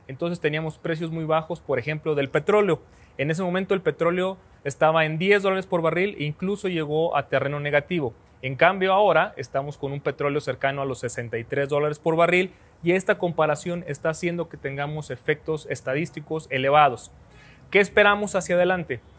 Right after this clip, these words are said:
Pensamos que estos efectos van a permanecer, eh, durante la segunda quincena de abril y durante mayo.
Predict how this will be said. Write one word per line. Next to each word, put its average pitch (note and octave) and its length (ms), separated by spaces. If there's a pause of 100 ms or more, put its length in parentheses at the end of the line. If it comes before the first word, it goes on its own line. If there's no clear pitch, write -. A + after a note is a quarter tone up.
(220)
Pensamos F#3 480
que F#3 120
estos F3+ 200
efectos E3+ 440
van D#3+ 120
a E3 100
permanecer, D3+ 800
eh, A#2+ 320
durante B2+ 320
la B2 100
segunda D3+ 300
quincena D#3+ 360
de D#3+ 60
abril E3 300
y C#3 100
durante G3+ 360
mayo. G#3+ 380